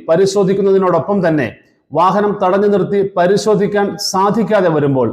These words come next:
നിയമലംഘനത്തിന്റെ ചിത്രം പകർത്തി ഈ ചെല്ലാൻ സംവിധാനം മുഖേന ചെല്ലാൻ തയ്യാറാക്കി എല്ലാത്തരം നിയമലംഘനങ്ങൾക്കും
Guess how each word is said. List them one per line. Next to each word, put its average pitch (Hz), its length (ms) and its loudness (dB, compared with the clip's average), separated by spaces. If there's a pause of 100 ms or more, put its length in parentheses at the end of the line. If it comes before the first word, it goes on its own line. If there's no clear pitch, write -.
(360)
നിയമലംഘനത്തിന്റെ 185 1040 0 (140)
ചിത്രം 190 300 -2 (120)
പകർത്തി 175 440 -2 (260)
ഈ - 20 0 (140)
ചെല്ലാൻ 185 280 2 (160)
സംവിധാനം 185 640 0
മുഖേന 165 320 0 (540)
ചെല്ലാൻ 196 340 2 (100)
തയ്യാറാക്കി 190 560 0 (200)
എല്ലാത്തരം 202 580 2 (180)
നിയമലംഘനങ്ങൾക്കും 190 1120 0